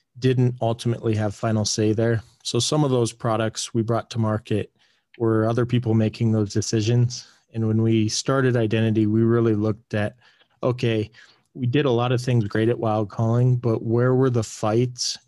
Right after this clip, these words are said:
and things we wanted to do differently? And that was big on using sustainable ingredients, on using, uh, regional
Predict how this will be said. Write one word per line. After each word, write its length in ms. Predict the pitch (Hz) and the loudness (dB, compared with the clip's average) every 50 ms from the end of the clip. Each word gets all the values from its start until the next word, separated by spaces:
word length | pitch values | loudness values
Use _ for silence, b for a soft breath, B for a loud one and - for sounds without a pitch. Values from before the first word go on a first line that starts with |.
| - | -6
and 180 | - 113 110 - | -4 -4 -2 0
things 300 | - 117 117 113 101 - | 0 0 2 0 0 2
we 100 | 123 117 | 2 2
wanted 320 | 110 113 113 113 113 104 | 2 2 2 0 -2 -2
to 100 | 107 110 | -4 -6
do 200 | 107 113 117 113 | -2 0 2 0
differently? 760 | 107 - 110 107 101 - 123 120 120 - - 135 131 135 135 - _ _ _ b b b b b b b _ - | 2 0 -2 -2 -2 -2 -4 -6 -4 -4 -2 0 0 0 -2 -6 _ _ _ b b b b b b b _ -10
And 140 | 110 107 | -6 -4
that 140 | 107 104 - | -4 -2 0
was 200 | - 120 107 101 | 0 0 0 -2
big 460 | 101 - - 123 117 113 113 113 107 | -4 -4 -2 0 2 2 2 2 2
on 240 | 113 104 104 104 104 | 0 0 2 2 2
using 340 | 107 110 107 101 107 104 98 | 2 2 2 0 0 -2 -2
sustainable 760 | - - 117 107 - - - 117 113 110 110 107 110 110 110 | -4 -4 -4 -4 -4 -2 -2 0 0 0 0 0 0 0 2
ingredients, 880 | 110 107 107 107 113 113 110 110 110 110 107 107 107 - - - - B B B B B B B _ - | 2 0 2 2 2 2 2 2 2 2 2 0 -2 -2 -6 -8 -8 B B B B B B B _ -4
on 120 | 110 110 | 0 0
using, 760 | 113 107 110 113 110 101 98 107 113 113 110 107 107 104 101 98 - _ _ _ _ _ | 2 4 4 2 2 2 2 0 2 2 2 0 0 -2 -4 -6 -8 _ _ _ _ _
uh, 240 | 110 107 104 104 101 | -4 -2 -2 -2 0
regional 680 | 104 113 120 120 113 117 113 113 110 110 107 101 - | 2 2 2 2 2 2 2 2 2 2 0 -2 -4